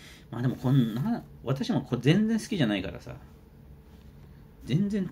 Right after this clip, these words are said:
楽しみでもなんでもないわ。これ全然見るもんないもん、大晦日。もうあの、初日の出行ってもいいぐらいだわ。一月一日です。明けましておめでとうございます。今年も、本年もよろしくお願いします。日テレ。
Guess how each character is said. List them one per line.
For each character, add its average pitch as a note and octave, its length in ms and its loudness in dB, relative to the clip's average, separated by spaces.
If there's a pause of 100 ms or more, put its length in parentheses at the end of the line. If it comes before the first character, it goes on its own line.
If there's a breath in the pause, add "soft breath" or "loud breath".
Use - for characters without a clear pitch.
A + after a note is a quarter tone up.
(120)
楽 E3+ 160 2
し E3+ 180 -2
み A2 220 6
で F2+ 100 -2
も F2 120 -2
な F2+ 160 -2
ん F#2 80 -2
で F#2 80 -4
も F2+ 120 -4
な D2+ 140 -4
い - 140 -10
わ。 - 60 -18 (1200)
こ G2 60 -8
れ F2+ 60 -6
全 D#3 260 4
然 F#3+ 220 2
見 F#3 100 4
る D#3 80 8
も A2+ 140 6
ん G2 60 2
な A2 100 2
い B2 80 -2 (100)
も B2+ 60 6
ん、 G#2 120 2
大 D#3 140 4
晦 C#3 220 4
日。 - 220 -10 (920 loud breath)
も A2 260 0
う F2+ 40 -4
あ F#2+ 100 -2
の、 F#2 260 -4
初 C#3+ 280 0
日 C4+ 140 6
の A3+ 100 8
出 A#2 80 4
行 G2+ 100 0
っ - 40 -14
て C3+ 80 6
も G#2 100 2
い G#2+ 120 4
い - 20 6
ぐ B2 100 4
ら F#2+ 80 2
い E2 80 0
だ - 100 -12
わ。 - 120 -14 (960 loud breath)
一 C#3+ 160 0
月 D3 320 4
一 A#2+ 80 4
日 G#2+ 140 2
で G#2 80 -2
す。 - 260 -12
明 F2+ 60 -8
け B2 100 0
ま G#2+ 140 0
し - 40 -10
て F#2+ 60 -4
お - 20 -2
め F#2+ 120 -2
で F#2 80 -4
と F2 80 -6
う F2 40 -6
ご E2+ 60 -2
ざ F2 100 -6
い F2 60 -8
ま E2 100 -10
す。 - 140 -16
今 - 120 -8
年 F2+ 180 -6
も、 E2 280 -4
本 G#2 160 -2
年 F#2 140 -2
も E2+ 60 -2
よ F2 80 -2
ろ F2 80 -2
し - 80 -10
く F2+ 60 -8
お - 20 -6
願 E2 100 -8
い - 140 -16
し - 120 -14
ま - 80 -18
す。 - 100 -20 (500 loud breath)
日 B2 200 2
テ B2 140 2
レ。 - 160 -2